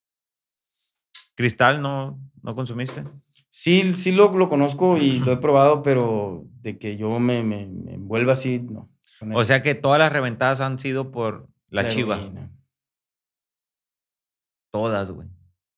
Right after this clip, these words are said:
Speaker 2: Sí, desde los
Speaker 1: Tú
Speaker 2: veintiún
Speaker 1: sales
Speaker 2: años.
Speaker 1: y, ¿qué hay que hacer?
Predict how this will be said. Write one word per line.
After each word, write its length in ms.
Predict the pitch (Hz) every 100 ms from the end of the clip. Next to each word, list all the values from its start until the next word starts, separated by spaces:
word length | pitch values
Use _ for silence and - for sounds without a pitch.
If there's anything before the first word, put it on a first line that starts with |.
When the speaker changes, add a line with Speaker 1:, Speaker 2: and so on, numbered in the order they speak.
| _ -
Speaker 2:
Sí, 240 | 113 110
desde 260 | 110 110 113
los 80 | 110
Speaker 1:
Tú 80 | 131
Speaker 2:
veintiún 80 | 107
Speaker 1:
sales 380 | 135 170 175
Speaker 2:
años. 120 | - 143
Speaker 1:
y, 340 | 127 113 - - _ _ _ _
¿qué 60 | -
hay 80 | 113
que 100 | 135
hacer? 460 | 131 113 101 -